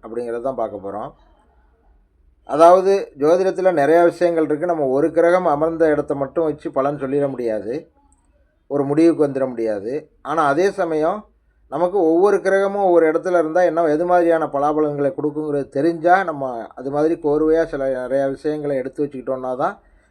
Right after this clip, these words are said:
நம்மளால வந்து ஒரு ஜாதகத்துக்கு பலன் பார்க்க முடியும். அப்ப சூரியன் வந்து லக்னத்துல இருந்தால் எது மாதிரியான பலாபலன்கள் வரும் அப்படின்னு பார்க்கறதுக்கு முன்னாடி, நம்ம சேனலை வந்து சப்ஸ்கிரைப் பண்ணாதவங்க சப்ஸ்கிரைப் பண்ணி வச்சுங்க, பெல் பட்டனை கிளிக் பண்ணி வச்சுங்க.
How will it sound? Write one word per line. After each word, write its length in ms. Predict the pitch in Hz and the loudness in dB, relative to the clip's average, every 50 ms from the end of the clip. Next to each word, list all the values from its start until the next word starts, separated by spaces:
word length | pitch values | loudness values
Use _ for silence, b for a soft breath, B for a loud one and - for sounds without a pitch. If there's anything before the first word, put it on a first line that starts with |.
| _ _ - | _ _ -6
நம்மளால 320 | 143 147 143 143 147 151 | -2 2 6 6 6 6
வந்து 280 | 156 147 143 147 151 170 | 6 4 2 2 2 2
ஒரு 140 | 160 143 | 2 2
ஜாதகத்துக்கு 540 | 117 123 123 131 139 139 135 127 - 135 139 | 2 0 0 2 2 2 0 -2 -4 -8 -8
பலன் 300 | 143 - 127 123 131 123 | -4 -2 0 0 -2 -2
பார்க்க 300 | 107 117 110 107 - 107 | -4 -4 -4 -4 -6 -12
முடியும். 280 | 98 95 85 82 90 - _ _ b b b b b b b b b b b b b b _ | -14 -14 -16 -18 -20 -20 _ _ b b b b b b b b b b b b b b _
அப்ப 360 | 151 151 156 196 190 180 175 | -6 2 6 8 8 8 6
சூரியன் 460 | - - 190 196 202 202 208 196 180 | 4 2 2 4 4 4 4 2 2
வந்து 240 | 170 165 165 180 185 | 2 0 0 2 2
லக்னத்துல 380 | 160 147 135 175 175 180 - | 2 2 2 2 0 0 0
இருந்தால் 400 | 170 151 143 139 139 143 165 165 | 2 2 2 2 2 2 2 2
எது 220 | 160 143 135 143 156 | 2 2 0 -2 0
மாதிரியான 380 | 160 160 151 147 143 139 139 | 0 0 2 2 0 0 -2
பலாபலன்கள் 640 | 131 117 131 127 131 131 127 127 127 123 123 120 120 | -2 -4 -2 0 0 0 0 -2 -4 -4 -6 -6 -4
வரும் 380 | 113 113 117 120 113 107 113 117 | -4 -4 -4 -6 -8 -8 -8 -8
அப்படின்னு 140 | 131 131 131 131 | -8 -8 -6 -6
பார்க்கறதுக்கு 380 | 127 127 117 123 123 113 117 113 113 | -6 -6 -4 -6 -8 -8 -8 -10 -12
முன்னாடி, 360 | 120 123 123 123 151 190 - _ _ _ _ _ _ _ _ _ _ _ 110 | -12 -10 -8 -8 -8 -8 -10 _ _ _ _ _ _ _ _ _ _ _ -12
நம்ம 300 | 117 123 127 131 131 127 | -10 -8 -4 -2 -2 -4
சேனலை 340 | 123 - 143 143 156 156 151 | 0 0 0 2 2 2 2
வந்து 360 | 147 135 135 139 139 160 151 - | 2 2 0 -2 -4 -6 -4 -4
சப்ஸ்கிரைப் 420 | 135 117 - - 160 156 147 147 | -6 -6 -6 -2 0 0 0 0
பண்ணாதவங்க 380 | 135 123 123 117 117 113 120 139 127 | -4 -6 -6 -6 -6 -6 -8 -8 -10
சப்ஸ்கிரைப் 380 | 123 110 - _ 139 131 127 113 | -10 -12 -8 _ -6 -6 -4 -6
பண்ணி 180 | 117 113 113 | -8 -10 -12
வச்சுங்க, 520 | 110 98 - 110 107 107 107 113 139 175 190 _ _ _ _ _ _ _ _ _ | -12 -12 -12 -12 -12 -12 -10 -12 -12 -12 -14 _ _ _ _ _ _ _ _ _
பெல் 220 | 120 143 160 175 170 | 4 4 4 6 4
பட்டனை 340 | 175 156 135 143 135 127 - | 2 0 0 0 -2 -4 -6
கிளிக் 260 | 120 123 120 - _ | -8 -10 -12 -10 _
பண்ணி 220 | 127 123 120 113 | -8 -8 -8 -10
வச்சுங்க. 480 | 101 - - 107 107 107 113 127 151 | -10 -10 -14 -14 -12 -12 -12 -12 -14